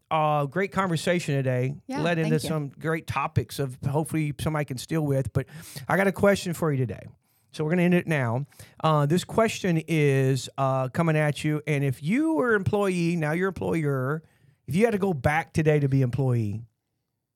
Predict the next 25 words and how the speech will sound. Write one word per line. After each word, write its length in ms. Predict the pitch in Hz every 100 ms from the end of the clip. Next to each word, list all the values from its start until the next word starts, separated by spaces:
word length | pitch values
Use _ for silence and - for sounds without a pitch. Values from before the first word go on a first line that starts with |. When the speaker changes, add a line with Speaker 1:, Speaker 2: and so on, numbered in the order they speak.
| _ _ -
Speaker 1:
go 120 | 143
back 280 | 156 147 -
to 100 | 147
an 80 | 127
hourly 440 | 135 139 151 135
employee 460 | 127 117 120 110 101
or 60 |
employee, 540 | 98 - 147 131 135 107
what 360 | 117 196 - _ 139
would 240 | 147 117
you 160 | 135 147
wanna 220 | 131 123
be 120 | 117 113
doing 280 | 110 95
right 200 | 87 80
now? 260 | - - - _ _ _ _ _ _ _ _ _ _ _ _ - 208 208
Kim, 180 | 170 151
I'm 80 | 143
gonna 80 | 131
Speaker 2:
Mm. 20 |
Speaker 1:
throw 120 | 123
it 80 | 120
at 160 | 117 104
you 80 |
first. 420 | 95 60 60 -